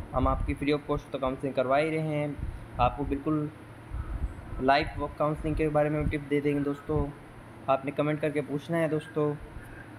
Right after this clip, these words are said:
जिससे कि आपका benefit हो जाए। जैसे ही हम all India की counseling start होगी, हम वीडियो बना के आपको update कर देंगे दोस्तों।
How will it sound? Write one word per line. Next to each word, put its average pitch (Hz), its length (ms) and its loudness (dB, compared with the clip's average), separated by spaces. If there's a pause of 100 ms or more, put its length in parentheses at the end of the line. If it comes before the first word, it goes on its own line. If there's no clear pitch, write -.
(300)
जिससे 131 220 0
कि 143 120 2
आपका 135 220 2
benefit 123 380 -2
हो 107 60 2
जाए। 107 160 -2
जैसे 135 240 2
ही 170 80 4
हम 151 280 0 (120)
all 139 120 6
India 147 220 4
की 143 100 -4
counseling 143 360 0
start 135 260 0
होगी, 143 140 0
हम 139 60 2
वीडियो 131 300 2
बना 139 180 0
के 135 120 0
आपको 127 200 0
update 123 300 0
कर 135 120 4
देंगे 160 260 2
दोस्तों। 151 460 0